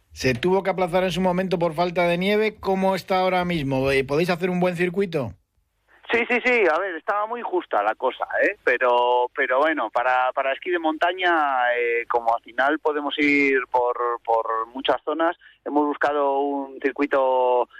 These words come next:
Speaker 2: la verdad que muy bonito, eh, está bien de nieve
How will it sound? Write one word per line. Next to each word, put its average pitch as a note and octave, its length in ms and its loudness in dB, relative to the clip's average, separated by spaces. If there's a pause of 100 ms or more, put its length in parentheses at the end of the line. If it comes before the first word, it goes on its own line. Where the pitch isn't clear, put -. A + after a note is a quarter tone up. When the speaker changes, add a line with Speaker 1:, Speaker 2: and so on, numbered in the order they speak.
(200)
Speaker 2:
la - 60 0
verdad B2+ 160 -2
que C#3 80 -8
muy C3 120 -6
bonito, F#3+ 640 0
eh, A#2 760 2
está B2+ 240 -2
bien B2+ 220 -10
de B2 100 -12
nieve F#3+ 420 0